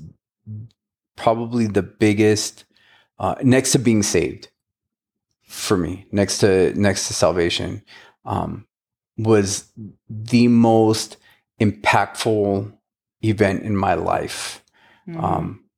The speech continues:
Speaker 1: for my walk with the Lord.
Speaker 2: Yeah, Steve wasn't too busy because he went with you. I mean, I'm grateful he went.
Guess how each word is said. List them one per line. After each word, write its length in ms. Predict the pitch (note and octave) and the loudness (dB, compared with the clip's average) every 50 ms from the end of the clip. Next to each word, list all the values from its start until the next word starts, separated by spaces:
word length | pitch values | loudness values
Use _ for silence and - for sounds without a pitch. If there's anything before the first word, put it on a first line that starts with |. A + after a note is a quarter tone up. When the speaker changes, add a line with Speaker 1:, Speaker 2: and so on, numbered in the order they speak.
| _ _ _ _ _ _ _ - | _ _ _ _ _ _ _ -20
Speaker 1:
for 600 | - - - - A#2+ A2+ A2 G#2 G#2 F#2 - - - | -16 -6 0 2 4 4 4 4 2 -2 -6 -8 -4
my 180 | A2+ G#2 G2 | 0 2 2
walk 460 | F#2+ F2+ D#2+ - G2+ G#2 - - - | 2 2 0 0 -2 -2 -6 -12 -12
with 260 | G#2+ G2+ G2 F#2+ - - | -6 -4 -4 -4 -4 -4
the 80 | F2+ | -4
Lord. 380 | F2+ F2 E2 D2+ - - - - _ _ _ _ _ _ - - - _ _ - - | -4 -4 -6 -8 -10 -12 -16 -20 _ _ _ _ _ _ -20 -20 -20 _ _ -8 -2
Speaker 2:
Yeah, 240 | G#3 G3 F3 D#3 - | 0 0 0 0 -2
Steve 400 | - - - - A3 A#3 A#3+ A#3 | -2 -2 2 4 4 4 4 4
wasn't 480 | B3 A#3 A#3 G#3 G#3+ G3+ - - - | 4 4 4 2 2 0 0 -2 -4
too 240 | - - A3 A3+ A3+ | -2 0 2 2 2
busy 680 | F#3+ G3 A3 A3+ G#3 G#3 F#3+ E3 D#3+ D#3+ E3 E3 _ _ _ _ | 2 2 2 2 2 2 0 0 -2 -4 -6 -8 _ _ _ _
because 380 | - D3+ - G3+ E3+ D#3+ D#3 - | -8 -6 -2 -2 -2 -2 -2 -2
he 160 | - G#3 G#3 | -2 0 0
went 260 | F#3 F3+ F#3 F3 - | 0 0 -2 -2 -2
with 240 | - E3+ E3+ E3 - | -2 -2 -2 -2 -4
you. 140 | C3 G#2 - - - D#3 - - - - | -8 -8 -8 -8 -12 -16 -18 -16 -6 0
I 80 | E3+ | 2
mean, 160 | G3+ A3 A3 | 4 4 4
I'm 120 | G#3+ G#3 G3 | 2 0 0
grateful 340 | G3 G#3 G#3+ G3+ G#3 G3+ F#3 | 0 0 -2 -2 -2 -4 -4
he 160 | F#3 F#3+ E3+ | -2 -2 -2
went. 300 | D#3 D#3 C#3 B2+ - - | -2 -2 -2 -4 -4 -8